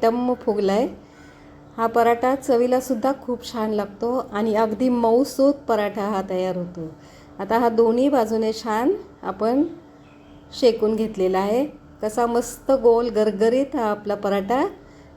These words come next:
तयार झालेला आहे. तो आपण प्लेटमध्ये काढून घेऊयात. आता दुसरा पदार्थ करायचा आहे. ज्या वाटीने आपण साबुदाण्याचं पीठ मोजून घेतले त्याच वाटीने आपण पाव कप राजगिऱ्याचं पीठ त्याच्यामध्ये घालायचं आहे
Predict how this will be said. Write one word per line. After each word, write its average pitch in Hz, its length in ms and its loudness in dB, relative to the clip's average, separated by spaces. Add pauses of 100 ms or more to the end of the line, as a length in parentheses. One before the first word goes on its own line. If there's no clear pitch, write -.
(100)
तयार 208 300 4
झालेला 202 540 0 (440)
आहे. 202 260 0
तो 180 120 -2
आपण 202 240 0
प्लेटमध्ये 220 600 2
काढून 190 400 -2
घेऊयात. 170 580 -4 (160)
आता 202 200 0
दुसरा 240 380 0
पदार्थ 208 420 -2
करायचा 180 440 -2
आहे. 240 120 -2 (460)
ज्या 247 200 4
वाटीने 233 400 2
आपण 226 400 -4
साबुदाण्याचं 226 720 0
पीठ 233 240 -2
मोजून 214 360 -2
घेतले 208 380 -2 (380)
त्याच 254 280 2
वाटीने 214 420 0
आपण 220 340 2 (500)
पाव 214 240 4 (120)
कप - 580 -2
राजगिऱ्याचं 220 720 2
पीठ 233 280 -4
त्याच्यामध्ये 214 500 -2
घालायचं 185 460 -2
आहे 269 100 2